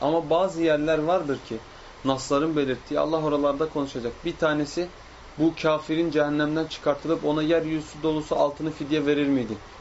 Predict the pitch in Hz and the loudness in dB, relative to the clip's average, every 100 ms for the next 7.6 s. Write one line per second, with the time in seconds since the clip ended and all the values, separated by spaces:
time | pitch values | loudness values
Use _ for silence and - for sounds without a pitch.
0 | - 131 123 110 101 98 - - - - | -6 -2 0 0 -2 -8 -14 -18 -20 -20
1 | - 127 135 147 160 165 165 170 175 165 | -4 0 2 4 4 4 2 2 2 4
2 | 160 208 - - - - 165 180 175 185 | 2 -2 -4 -16 -18 0 2 2 0 0
3 | 165 147 131 120 117 110 113 110 131 156 | 2 2 -2 -2 -2 0 -4 -2 0 2
4 | 165 147 175 190 - 160 151 160 190 180 | 0 0 -2 -2 -2 0 2 0 0 0
5 | 160 185 180 175 165 170 170 202 190 170 | 2 0 0 0 0 0 -2 -4 -2 0
6 | 165 175 160 156 156 156 156 160 175 - | 2 2 2 2 2 2 0 2 2 0
7 | 156 147 143 139 160 | 0 2 2 2 2